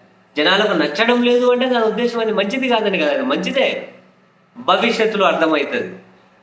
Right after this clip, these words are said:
ఇప్పుడు మందు గురించి మాట్లాడితే జనాలకు నచ్చుతుంది, విచ్చలవిడిగా మందు పంచుదాం. కోడి పందాల గురించి, గుండాట గురించి, క్యాసినో గురించి, ఇస్పెట్టాకులు, అదే జూదం, మా ఊర్లో ఇస్పెట్టాకులు అంటారు, జూదం,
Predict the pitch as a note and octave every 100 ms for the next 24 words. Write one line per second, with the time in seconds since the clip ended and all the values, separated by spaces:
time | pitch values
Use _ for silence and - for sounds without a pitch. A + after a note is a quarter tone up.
0 | _ _ _ - A3 G#3+ - G#3+ A#3+ C4+
1 | C4+ B3+ A#3+ A#3 A#3 A#3 A3 G#3 A#3 A3+
2 | G#3+ - G#3+ F#3+ F#3 G#3 G#3+ G#3 F3+ E3+
3 | G3 G3 G3 F#3 E3+ - - - _ _
4 | - A3+ A#3 A#3 G#3 F#3 F3 E3 D3 C#3
5 | C3 C3+ F#3 G#3+ G#3 F#3 E3+ D#3 D3+ C#3+
6 | - D#3 - G#3 G#3+ F#3 E3 D#3+ D#3 D3
7 | C#3 - - G3 F#3 D#3+ D3 B2+ A#2+ -
8 | - C3+ D3 C3+ F3+ F3 C#3+ C#3 D3+ E3
9 | D3+ - F#3+ F3+ D3 B2 A#2+ G#2+ G2 -
10 | - - _ _ _ D#3 G3+ G3+ -